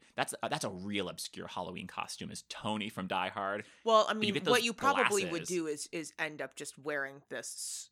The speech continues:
Speaker 2: s-, sweater after he has written on it, "Now I have a machine
Speaker 1: Oh,
Speaker 2: gun,
Speaker 1: that's
Speaker 2: ho, ho,
Speaker 1: great.
Speaker 2: ho."
Speaker 1: Ooh, I like
Speaker 2: That's a,
Speaker 1: that.
Speaker 2: that's a very,
Speaker 1: That's
Speaker 2: oh,
Speaker 1: good.
Speaker 2: I know what this is.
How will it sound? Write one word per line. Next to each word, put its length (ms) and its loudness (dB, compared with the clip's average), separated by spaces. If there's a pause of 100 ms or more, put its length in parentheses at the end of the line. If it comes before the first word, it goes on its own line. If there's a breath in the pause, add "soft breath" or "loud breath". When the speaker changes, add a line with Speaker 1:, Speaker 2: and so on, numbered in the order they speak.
Speaker 2:
s-, 60 -10
sweater 400 0
after 340 -2
he 200 -8
has 360 -8
written 500 -2 (140)
on 240 -2
it, 160 -8
"Now 200 -6
I 80 -4
have 160 -6
a 60 -10
machine 260 -4
Speaker 1:
Oh, 320 6
Speaker 2:
gun, 200 -4
Speaker 1:
that's 280 4
Speaker 2:
ho, 120 -8
ho, 40 0
Speaker 1:
great. 320 6
Speaker 2:
ho." 260 2
Speaker 1:
Ooh, 480 2 (100)
I 40 0
like 60 2
Speaker 2:
That's 200 8
a, 40 6
Speaker 1:
that. 220 10
Speaker 2:
that's 240 10
a 60 0
very, 440 2
Speaker 1:
That's 180 0
Speaker 2:
oh, 60 4
Speaker 1:
good. 100 4
Speaker 2:
I 160 6
know 120 -4
what 180 -4
this 280 4
is. 440 -2